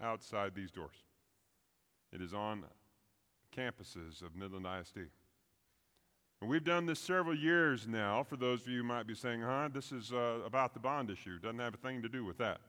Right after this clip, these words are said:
It does have everything to do with twenty-six thousand plus students that will flood to our campuses this week. It has everything to do with the educators who will meet them there, who are already working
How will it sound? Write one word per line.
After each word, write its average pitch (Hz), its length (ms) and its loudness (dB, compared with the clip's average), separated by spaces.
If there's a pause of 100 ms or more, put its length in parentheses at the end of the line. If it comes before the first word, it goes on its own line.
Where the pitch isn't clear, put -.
(560)
It 90 60 -10
does 151 260 6
have 135 160 6
everything 147 400 4
to 113 60 0
do 120 160 2
with 113 80 0
twenty-six 135 480 -6
thousand 131 480 0
plus 131 260 0
students 101 600 -8 (680)
that 92 120 0
will 90 100 -2
flood 117 320 -2
to 98 100 2
our 92 120 4
campuses 127 580 -4
this 113 220 -2
week. 120 340 -2 (1120)
It 98 40 2
has 120 180 6
everything 147 360 6
to 131 80 2
do 139 100 4
with 127 100 4
the 127 140 6
educators 117 640 4
who 131 80 -2
will 123 120 4
meet 131 280 2
them 113 160 2
there, 120 260 6
who 123 180 4
are - 120 2
already 160 600 8
working 113 720 4